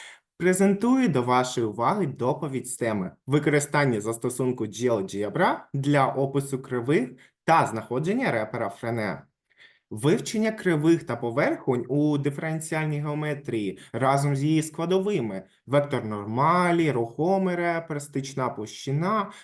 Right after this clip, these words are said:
тригранник Френе, може здатися складним, особливо без інтерактивних технологій, що із приходом дистанційного навчання стали необхідними.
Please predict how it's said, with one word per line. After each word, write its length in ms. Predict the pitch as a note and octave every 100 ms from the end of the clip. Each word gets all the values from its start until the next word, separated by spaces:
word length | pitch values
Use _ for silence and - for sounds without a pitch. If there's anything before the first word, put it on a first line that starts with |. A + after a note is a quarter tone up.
| _
тригранник 560 | A2+ A#2 A#2+ A#2+ G#2 F#2+
Френе, 640 | - A2+ C#3 E3+ G#3 G#3 - _
може 460 | B2+ D3+ G#3+ A3+ F#3
здатися 640 | C#3+ D3 - B3+ - D#3
складним, 720 | - E3+ F3 F3 A#3 C#3 F#2 - -
особливо 800 | E3+ - G3 F3+ G3+ C4 G#3+ C#3+
без 380 | G#2 C#3 F#3+ F#3+
інтерактивних 680 | F#3+ F3+ F3 - G3 F#3+ F#3+
технологій, 800 | F3+ F3 G3 A#3+ F#3+ F2+ F2+ - - -
що 540 | - - - D#3 D3+ D3
із 420 | D#3 D3 C3+ B2+
приходом 560 | - C#3+ E3 D#3+ D#3
дистанційного 640 | C#3 C#3 D3 D3 E3 D#3 C#3
навчання 720 | C3+ C#3 - E3+ A3 E3+ A2+
стали 600 | - - C#3 C#3+ D3 D3
необхідними. 1080 | D3 D#3 E3 D#3 - F#3 D3 A2 G#2+ F#2+